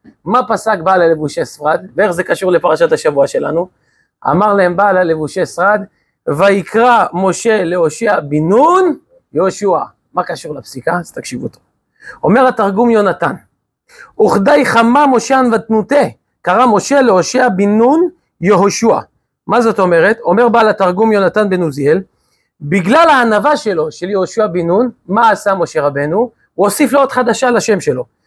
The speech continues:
אז עכשיו, מה הקשר בין הענווה של יהושע לבין הוסי-, הוספת אותיות לשם שלו? אם הוא ענב, מה הוא צריך עוד, עוד אותיות לשם שלו?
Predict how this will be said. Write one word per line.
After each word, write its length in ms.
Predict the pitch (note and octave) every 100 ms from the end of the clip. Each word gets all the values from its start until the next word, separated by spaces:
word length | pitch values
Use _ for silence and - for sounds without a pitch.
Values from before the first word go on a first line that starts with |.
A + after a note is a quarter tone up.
| _ _
אז 120 | -
עכשיו, 280 | D3 - A3+
מה 120 | G3+
הקשר 420 | A3+ A3+ A#3 - F3
בין 200 | F#3+ G3
הענווה 520 | E3+ D#3+ C#3 E3+ G3+ A#3 _ _ _ _
של 180 | - D#3
יהושע 480 | D#3+ D#3 G3 G3+ A3+
לבין 400 | F3+ F#3+ A#3 A3+ -
הוסי-, 400 | F#3+ - G3+ G#3+ -
הוספת 600 | F3 - F#3+ B3 B3+ -
אותיות 400 | G3+ A3+ C4 B3+
לשם 260 | A#3 D4+
שלו? 240 | G3 C#3+ B2+ _ _ _
אם 100 | G3+
הוא 100 | A#3+
ענב, 260 | B3 B3+ G#3+
מה 80 | B3
הוא 80 |
צריך 220 | - C4+ G#3+
עוד, 240 | F#3+ D#3+ _
עוד 180 | - F#3
אותיות 280 | G3 G3+ F#3
לשם 260 | D3 E3+
שלו? 220 | C#3+ C3+